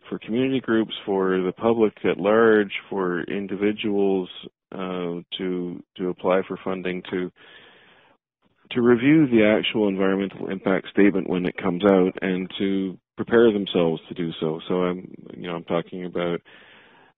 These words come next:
um, a fairly thick document. You know, often there are thousands of pages of, of material and project description and technical descriptions and, um, engineering plans and so on that, that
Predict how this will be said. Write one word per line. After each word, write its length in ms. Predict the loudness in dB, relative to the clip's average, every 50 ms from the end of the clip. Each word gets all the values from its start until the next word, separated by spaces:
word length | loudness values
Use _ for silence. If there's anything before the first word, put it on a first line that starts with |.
| _
um, 560 | -12 -10 -6 -6 -4 -4 -4 -6 -8 -12 -14 _ _ _ _ _ _ _ _ _ _ _ _ _ _ _ -6
a 120 | -4 -4 -2 0
fairly 520 | 2 2 4 4 4 4 4 4 2 -2 -6 _ _ _ _ _ _ _ _ -20 -8 -4
thick 140 | -2 -2 -2 -2 2
document. 680 | 4 4 6 4 4 0 -4 -6 -6 -4 -4 -6 -8 -10 -12 -14 -16 -18 -20 -20 _ _ _ -20 -20 _ _ _ _ _ _ _ _ _
You 80 | -16 -14
know, 80 | -12 -10
often 340 | -8 -8 -8 -10 -10 -10
there 120 | -8 -8 -8
are 80 | -6 -2
thousands 400 | 0 0 2 0 0 -4 -10 -12
of 80 | -10
pages 440 | -6 -2 -2 0 0 -2 -4 -8 -8 -6
of, 120 | -6 -6 -6 -8 -8 -10 -10
of 100 | -8 -8
material 640 | -10 -10 -10 -8 -8 -6 -4 -2 -2 0 0 0 -2
and 340 | -4 -6 -8 -14 -18 -20 _ _
project 380 | -8 -6 -6 -6 -6 -8 -10 -10
description 480 | -14 -12 -10 -8 -8 -8 -10 -12 -12 -14
and 120 | -12 -8
technical 400 | -6 -6 -8 -8 -10 -8 -8 -8
descriptions 640 | -6 -8 -10 -8 -8 -8 -8 -8 -10 -12 -12 -10 -10 -10
and, 200 | -10 -10 -12 -14 -18 -20 -20 -20 -20 -20 -20 _ _ _ _ -12 -8
um, 440 | -6 -4 -4 -4 -6 -6 -8 -12 -14 _ _ _ _ _ _ _ _
engineering 640 | -6 -6 -6 -6 -8 -6 -4 -2 -2 -2 -4 -6 -6 -4
plans 340 | -4 -4 -2 -4 -6 -8 -10 -12
and 120 | -14 -8 -6
so 140 | -4 -2 -2
on 200 | -2 -2 -4 -6
that, 160 | -8 -10 -10 -12 -16 _ -18 -18 -18 -18 _ _ _ _ _ _ -20 -20 -18 -10 -4
that 260 | -2 -2 -2 -2 -4